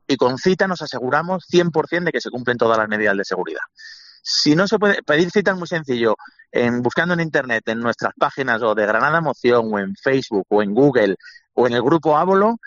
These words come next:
eh, vas a poder tener acceso con el teléfono de contacto o vía la propia página web para pedir cita.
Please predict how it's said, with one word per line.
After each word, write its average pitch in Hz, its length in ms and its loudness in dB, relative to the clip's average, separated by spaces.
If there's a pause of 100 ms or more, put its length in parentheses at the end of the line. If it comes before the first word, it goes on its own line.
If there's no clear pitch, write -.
(260)
eh, 110 300 4
vas 127 160 -2
a 135 60 -2
poder 131 220 -2
tener 135 200 0
acceso 117 320 -4
con 107 120 -2
el 104 120 -2
teléfono 143 420 0
de 127 180 2
contacto 147 560 -2
o 117 140 2
vía 135 280 2
la 120 120 2
propia 127 240 0
página 131 320 -2
web 151 220 2
para 117 160 0
pedir 101 320 -6
cita. - 300 -6